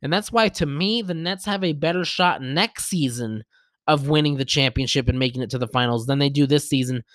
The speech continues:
mainly because, hey, it is a really tough ask. It's a tough ask coming off an Achilles for someone. It's a tough for you to ask them if they can be the same player.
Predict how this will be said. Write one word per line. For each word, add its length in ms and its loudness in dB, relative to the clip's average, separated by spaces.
mainly 260 2
because, 240 0
hey, 320 0
it 80 4
is 180 2
a 160 6
really 480 4
tough 320 0
ask. 380 0
It's 100 0
a 80 0
tough 300 0
ask 340 0
coming 260 0
off 120 0
an 80 -2
Achilles 420 2
for 140 -2
someone. 460 0
It's 80 -2
a 60 -2
tough 360 2
for 100 2
you 140 4
to 140 4
ask 300 2
them 300 4
if 180 0
they 100 4
can 140 0
be 100 0
the 140 -4
same 280 -4
player. 540 0